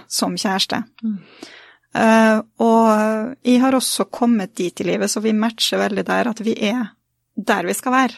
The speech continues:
Speaker 2: Mm.
Speaker 1: Og det er litt sånn take me or leave me. <laughs>
Speaker 2: Ja, og
Speaker 1: Og... det, det, for, eh, veldig mange som har den aldersforskjellen, så møter man jo gjerne noen som er mentalt på samme sted
Speaker 2: Mm.
Speaker 1: som en selv.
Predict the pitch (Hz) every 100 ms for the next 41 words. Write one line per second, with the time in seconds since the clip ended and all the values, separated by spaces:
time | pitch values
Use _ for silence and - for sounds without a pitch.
0 | - 226 175 - _ 208 226 240 254 220
1 | 202 - 196 - 190 180 190 196 202 175
2 | 196 254 - - - - 302 - 190 190
3 | 220 208 220 - - - 233 226 247 240
4 | 240 226 226 220 220 220 - - 220 -
5 | - 233 226 226 220 220 214 226 247 220
6 | 202 208 220 208 175 196 196 190 185 180
7 | 180 196 185 - 190 208 302 302 - _
8 | 240 - - 254 247 262 254 - 180 180
9 | 220 269 285 226 220 220 190 185 196 208
10 | 190 196 - _ _ _ - 226 240 262
11 | - 208 196 - - - _ - - 220
12 | 226 226 208 208 247 214 214 196 156 202
13 | 214 - 185